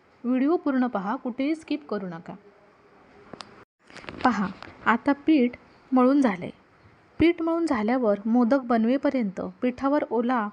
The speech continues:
कॉटनचा स्वच्छ कपडा टाकून ठेवायचा, म्हणजे पीठ सुकत नाही.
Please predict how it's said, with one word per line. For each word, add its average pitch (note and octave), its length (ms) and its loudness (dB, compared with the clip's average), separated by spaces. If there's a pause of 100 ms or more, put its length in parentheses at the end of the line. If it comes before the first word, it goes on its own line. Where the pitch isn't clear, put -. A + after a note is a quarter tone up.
कॉटनचा C#4 500 -2
स्वच्छ B3 360 -4
कपडा A#3+ 320 -2
टाकून A3 280 -2
ठेवायचा, F3 420 -8 (500)
म्हणजे B3 260 4
पीठ D4+ 240 -2
सुकत G3+ 360 -6
नाही. F3+ 200 -8